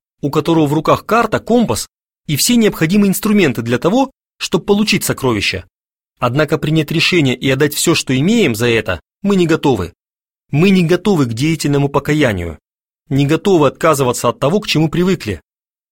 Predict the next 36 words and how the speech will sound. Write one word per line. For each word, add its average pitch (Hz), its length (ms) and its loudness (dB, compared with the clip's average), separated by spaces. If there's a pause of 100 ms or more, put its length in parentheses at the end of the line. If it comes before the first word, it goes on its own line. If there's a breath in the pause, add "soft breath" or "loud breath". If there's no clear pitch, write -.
(140)
Речь 175 360 0
идет 123 320 -4
отнюдь 165 320 -2
не 151 80 0
о 160 60 2
смене 165 340 0
места 131 300 0
жительства, 123 460 -4
работы, 127 400 0
профессии 110 680 -4 (340)
или 170 180 2
о 160 60 4
каких-то 160 380 -4
внешних 156 440 -2
изменениях. 123 680 -2 (500)
Речь 156 360 -2
идет 117 280 -2 (200)
об 123 200 0
изменении 147 420 0
отношений 135 480 -2
с 104 80 -6
Богом 143 340 0
и - 140 -8
людьми. 151 420 -2 (720)
Можно 185 400 2
много 202 280 0
говорить 185 380 2
и 160 100 -4
мечтать 160 360 -2
о 131 60 0
том, 233 360 0 (240)
что - 260 -4
когда-то 156 420 0
я 135 120 0
перестану 175 460 0
обижаться, 120 640 0